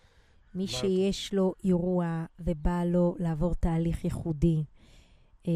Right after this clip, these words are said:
Speaker 1: שהתוצאה תהיה מדויקת, שהוא יוזיל עלויות, שהוא ייהנה מהדרך, אם זה הפקה של חתונה, אם זה הפקה של, אה,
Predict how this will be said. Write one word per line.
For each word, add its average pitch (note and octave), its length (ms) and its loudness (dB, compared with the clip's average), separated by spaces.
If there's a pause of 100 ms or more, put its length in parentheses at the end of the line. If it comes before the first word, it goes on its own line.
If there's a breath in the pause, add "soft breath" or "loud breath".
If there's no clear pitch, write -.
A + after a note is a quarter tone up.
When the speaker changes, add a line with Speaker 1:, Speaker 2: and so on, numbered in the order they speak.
(140)
Speaker 1:
שהתוצאה F3+ 720 -2
תהיה F3+ 180 -2
מדויקת, E3+ 720 0
שהוא F3+ 240 2
יוזיל E3+ 520 2
עלויות, F3+ 680 2 (100)
שהוא F3+ 680 -6
ייהנה F3 380 0
מהדרך, E3+ 800 -2 (640 soft breath)
אם F#3+ 240 2
זה F3 260 4
הפקה F3 380 -2
של F3+ 160 -4
חתונה, E3+ 680 0 (160)
אם F3 200 -4
זה E3+ 160 -4
הפקה F3 460 -6
של, F3 400 -4
אה, E3+ 420 -2